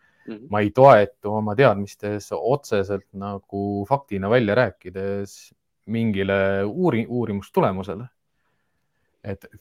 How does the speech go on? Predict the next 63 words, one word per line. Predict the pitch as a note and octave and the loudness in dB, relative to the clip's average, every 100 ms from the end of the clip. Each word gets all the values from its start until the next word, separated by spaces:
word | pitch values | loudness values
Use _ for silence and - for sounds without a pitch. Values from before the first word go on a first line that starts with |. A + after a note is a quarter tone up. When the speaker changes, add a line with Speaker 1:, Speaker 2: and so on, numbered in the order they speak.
| _ | _
Speaker 2:
kui | A#2 - | -10 -4
kuskilt | D#3+ - - G#2+ A#2 | -4 -6 -10 -6 0
ma | A#2 | 2
midagi | D3+ G#2+ G#2+ | 6 6 6
teada | E3+ G#2 G2+ | 6 6 0
saan, | G#2+ | -2
ma | G#2 | -2
võtan | A#2 B2 G2+ | -2 -2 -4
selle | G#2 G#2 | -4 -4
oma | G#2 G#2 | -2 -2
repertuaari | G#2+ G#2 G2 E3 D3 F#2+ F#2+ | -2 -6 -4 0 2 2 -2
ja | F#2+ | -4
ma | G2 G2+ | -4 -4
proovin | A#2 C3 C#3 G2+ F2+ | 4 6 8 4 -2
Speaker 1:
Mhm. | |
Speaker 2:
selle | G#2+ G2 | -6 -4
läbi. | C#3 - F#2+ F#2+ | -2 -2 -4 -2
Mul | G#2+ A2+ | 0 2
on | G#2+ | 0
see | G2 | 0
võimalus | A2+ D3+ G#2 G2 C3 | 2 2 2 -2 -2
olemas. | C#3+ F2+ - | -4 -6 -2
Karlil | - B2 G#2 | 0 2 0
on | G2+ G#2 | 0 2
samamoodi | C3+ A#2 C#3+ F2+ | 2 2 -2 -4
see | F2 | -4
võimalus | G#2 A2 F#2+ G2+ | -4 -4 -4 -2
olemas. | C3 F#2 G2 - | -2 -4 -8 -14
Ega | F#2 G2+ G2 F#2+ - _ - | -8 -4 -4 -6 -10 _ -8
Speaker 1:
Ega | - A#2 | 0 4
Speaker 2:
meil | A2 | 6
ei | B2 | 8
ole | C3+ G2+ | 6 4
nagu | G2+ G#2 | 0 0
koertest | C3+ D3 C#3+ - G2+ - _ | 8 8 8 4 -6 -8 _
puudust. | G3+ C3+ F#2+ F2 - - _ _ _ _ _ _ - | 2 2 -2 -8 -18 -20 _ _ _ _ _ _ -8
Speaker 1:
Oo, | A#2 A#2 | -2 0
ei, | B2 A#2 F#2 - - | 0 -2 -6 -10 -6
mul | A#2+ B2+ | 0 0
on | A2+ | 0
nagu, | G#2+ G#2 G#2 | -4 -4 -4
ma | A2+ C3 | -2 -2
mõtlen | A#2 G#2 | -2 -2
veel | A#2 | 0
seda, | C#3+ D3 G2+ | 0 0 -2
et | F2+ | -4
nagu, | F#2 F#2 | -8 -8
kui | G2 | -6
ma | A2+ A2 | -4 0
kogu | C3+ C3+ | 4 4
aeg | G#2+ | 2
räägin | A2+ G#2+ | -2 -8
seda | G2 G#2+ | -8 -4
remmi, | C3 A#2 G2 | -4 -6 -8
remm, | B2 G#2 | -8 -10
et | F#2 | -12
mul | F#2+ | -10
on | F#2 | -6
remmiga | D3 A#2 F2 F2+ | -4 -6 -10 -12
see | F#2+ | -12
side, | G#2 F#2+ | -12 -10
on | E2+ | -10
ju. | E2+ | -12